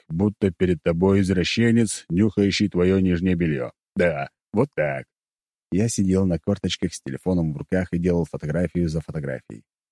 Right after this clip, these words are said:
«А теперь представь свою овечку, спящую на траве. Ее прогревает яркое солнышко, она мило сопит и... да, вот так».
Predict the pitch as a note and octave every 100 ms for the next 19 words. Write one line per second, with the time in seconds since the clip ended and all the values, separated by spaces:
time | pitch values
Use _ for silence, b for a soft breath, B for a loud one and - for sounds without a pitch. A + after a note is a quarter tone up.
0 | _ _ _ _ - F2 F2+ F2+ G2+ G2
1 | G2 F2 G2 G2 - G2+ G#2 G#2+ A#2 C3+
2 | B2+ - D#2 - - E2 D#2+ F2 F2+ -
3 | A2+ B2+ C2 - _ _ _ _ _ -
4 | A2 B2+ - A#2+ G#2+ G#2+ A2 G#2 F2+ F2+
5 | E2+ E2+ - F#2 F#2+ G2+ F#2 - G2+ G#2
6 | F#2+ F#2 F2 D#2+ D2+ D2 F2+ G#2+ A2 F#2
7 | F#2+ G2+ G#2+ A2 G#2 F#2+ E2 E2 F2 F2+
8 | F2 A#2 C#2 C2+